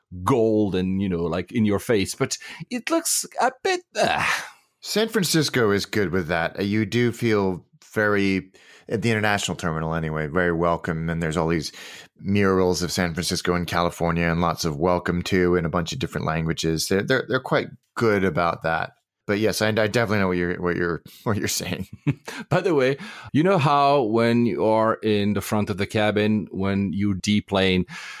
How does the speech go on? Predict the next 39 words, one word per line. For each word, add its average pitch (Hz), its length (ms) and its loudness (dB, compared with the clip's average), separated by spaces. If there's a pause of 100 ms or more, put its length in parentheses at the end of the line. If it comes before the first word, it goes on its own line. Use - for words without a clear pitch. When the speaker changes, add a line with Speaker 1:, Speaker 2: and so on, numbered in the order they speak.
(140)
Speaker 1:
you 104 140 0
get 95 160 2
priority 95 480 2
because 90 340 -2
you're 92 160 2
either 92 240 2
in 95 100 0
first 85 340 -2
or 90 60 -4
business 87 280 -4
class? 110 480 0 (680)
That 151 140 2
doesn't 104 240 2
exist 87 320 -2
in 87 80 0
United. 98 500 0
Everybody 90 300 0
gets 85 220 -2
out 87 120 0
whenever 82 220 0
they 80 80 0
want. 90 320 -2
So 92 220 0
basically, 95 640 0
I 101 140 2
had 101 180 -2
one 120 300 2
A 113 220 4
because 87 340 -4
they 98 80 2
had 104 240 2
opened 107 500 0
door 98 300 2
number 87 340 -2
two, 151 240 2
which 95 300 -4
was 90 320 0
behind 107 440 0
me. 87 320 0